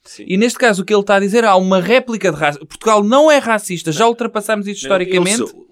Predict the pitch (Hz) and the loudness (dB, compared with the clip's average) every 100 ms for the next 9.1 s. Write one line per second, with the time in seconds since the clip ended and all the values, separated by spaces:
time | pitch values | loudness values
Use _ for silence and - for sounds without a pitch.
0 | - 151 156 - 160 202 196 170 139 131 | -14 -4 -2 -2 0 0 0 0 0 0
1 | - 120 117 156 240 170 165 170 202 240 | -2 -8 -8 -10 -6 -2 0 0 -2 -6
2 | _ _ - _ 170 180 - _ _ _ | _ _ -20 _ 0 0 -2 _ _ _
3 | - 247 165 - - - - 147 156 160 | 2 4 4 -2 -10 -12 -2 2 4 4
4 | 165 185 196 - _ 160 165 170 170 - | 4 2 0 -10 _ -8 -4 -2 -2 0
5 | 180 175 170 175 180 180 175 175 165 170 | 0 2 2 0 -2 -6 -4 -4 -4 -8
6 | - 160 165 160 165 160 156 156 143 151 | -12 -6 -6 -4 -6 -4 -4 -2 -2 -4
7 | 147 120 107 135 170 175 156 143 175 160 | -6 -8 -2 0 0 0 -2 -2 -4 -8
8 | 165 - 117 - - 95 - _ - 160 | -8 -8 -10 -12 -12 -14 -16 _ -6 -4
9 | 123 | -4